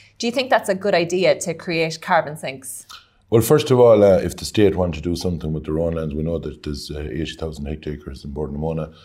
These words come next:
Speaker 2: that they're talking about not using in twenty twenty-five or twenty twenty-seven, um, where there were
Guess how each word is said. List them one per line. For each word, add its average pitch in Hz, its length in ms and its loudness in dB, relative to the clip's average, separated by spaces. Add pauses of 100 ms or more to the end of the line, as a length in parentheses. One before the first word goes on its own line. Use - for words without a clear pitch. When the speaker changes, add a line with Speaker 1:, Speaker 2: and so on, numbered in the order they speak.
(340)
Speaker 2:
that 71 100 -8
they're 76 120 -6
talking 80 420 -4
about 73 260 -8
not 76 260 -10
using 76 380 -4
in 69 360 -14
twenty 71 280 -10
twenty-five 71 640 -10
or - 20 -12
twenty 73 260 -10
twenty-seven, - 600 -6 (520)
um, 76 460 -2 (580)
where 80 260 2
there 80 100 -2
were 76 160 -4